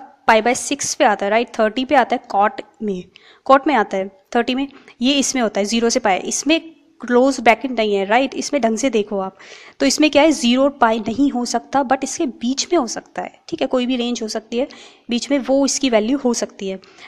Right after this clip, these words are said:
तो क्या इसमें ये वैल्यू लाई करती है, वन एटी करके देख सकते हो आप, अगर आपको इसमें समझ नहीं आता है तो वन एटी करके ईजीली हम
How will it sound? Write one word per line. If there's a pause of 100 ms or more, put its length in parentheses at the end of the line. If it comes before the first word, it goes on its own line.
(120)
तो
क्या
इसमें
ये
वैल्यू
लाई
करती
है,
वन
एटी
करके
देख
सकते
हो
आप,
अगर
आपको (160)
इसमें
समझ
नहीं
आता
है
तो
वन
एटी
करके
ईजीली
हम